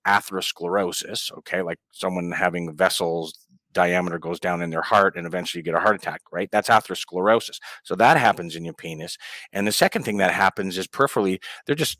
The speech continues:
kind of withdrawing or retracting. Well, less blood in your penis means less hard penis, okay? And so that's the majority of what's happening in erectile dysfunction. And that's an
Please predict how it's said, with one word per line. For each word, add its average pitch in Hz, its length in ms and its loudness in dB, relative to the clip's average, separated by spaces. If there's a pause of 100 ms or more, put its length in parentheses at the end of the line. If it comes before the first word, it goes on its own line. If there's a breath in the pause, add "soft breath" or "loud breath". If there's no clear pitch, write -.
kind 113 220 2
of 85 220 -4
withdrawing 90 600 2
or 80 80 -2
retracting. 80 640 -2
Well, 87 140 -4
less 151 180 4
blood 117 300 4
in 90 140 0
your 85 80 -4
penis 107 400 -4
means 85 200 -8
less 87 200 0
hard 76 240 -8
penis, - 520 -6 (280 soft breath)
okay? 95 400 0 (680 loud breath)
And 104 160 -2
so 101 160 6
that's 120 300 4
the 110 80 2
majority 95 640 4
of 82 80 -2
what's 85 160 -4
happening 87 340 0
in 82 100 -4
erectile 78 500 -4
dysfunction. 82 560 -6
And 92 140 -2
that's 120 180 2
an 156 100 0